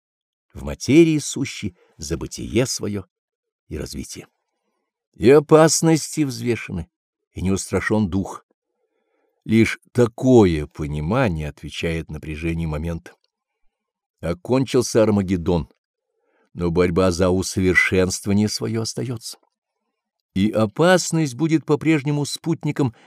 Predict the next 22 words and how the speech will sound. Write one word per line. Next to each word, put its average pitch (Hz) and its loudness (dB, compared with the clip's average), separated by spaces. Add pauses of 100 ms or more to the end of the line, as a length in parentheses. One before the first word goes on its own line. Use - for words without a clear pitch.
(160)
воплощённого 113 -2
бытия. 82 -8 (840)
Не 107 4
об 113 6
опасностях 123 2
думает 175 0
воин, 117 0 (440)
но 65 -10
о - -14
победе, 87 -4 (600)
и 85 -6
победа 82 -2
может 80 -4
быть 73 -10
лишь 95 -2
над 120 -8
собою, 90 -8 (760)
ибо 156 6
себя 123 2
победивший 104 -4
побеждает 73 -10
мир. 107 -6